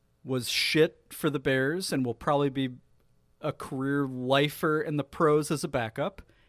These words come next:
And Matt Nagy did not know how to handle Mitch Trubisky and probably sucks as a head coach. Both of those things can exist at the same time,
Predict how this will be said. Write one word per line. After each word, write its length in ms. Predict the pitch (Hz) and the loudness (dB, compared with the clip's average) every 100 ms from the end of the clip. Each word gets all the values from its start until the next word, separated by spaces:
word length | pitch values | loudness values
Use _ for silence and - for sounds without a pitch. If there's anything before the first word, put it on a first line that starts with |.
| _ - | _ -6
And 140 | 143 | 0
Matt 240 | 156 165 | 2 0
Nagy 600 | 170 196 226 143 127 139 - _ _ _ - | 2 2 2 0 0 -2 -6 _ _ _ -4
did 120 | 147 | 0
not 260 | 147 151 | 4 2
know 140 | 156 143 | 2 2
how 140 | 143 | 2
to 60 | 139 | 2
handle 440 | - 208 233 143 | 2 0 2 2
Mitch 280 | 117 117 - | 2 -2 -6
Trubisky 580 | - 120 - 135 127 131 _ _ _ _ _ - | -6 -6 -6 -4 -4 -4 _ _ _ _ _ -2
and 380 | 156 147 139 - _ _ | 0 0 -4 -12 _ _
probably 560 | - - 165 160 139 135 | -6 6 8 8 4 2
sucks 400 | - 151 120 - | 2 2 2 -2
as 100 | 117 | -6
a 60 | 113 | -6
head 220 | 117 117 | -6 -8
coach. 320 | - 110 - - - | -8 -8 -8 -14 -4
Both 300 | - 185 196 | 4 4 4
of 60 | - | 2
those 220 | 165 151 | 4 4
things 260 | 156 139 139 | 2 0 0
can 240 | - 160 | 0 2
exist 360 | 156 135 139 - | 2 0 -4 -4
at 80 | 120 | -8
the 80 | 120 | -10
same 280 | 127 104 | -8 -8
time, 420 | 113 117 107 110 | -6 -4 -4 -4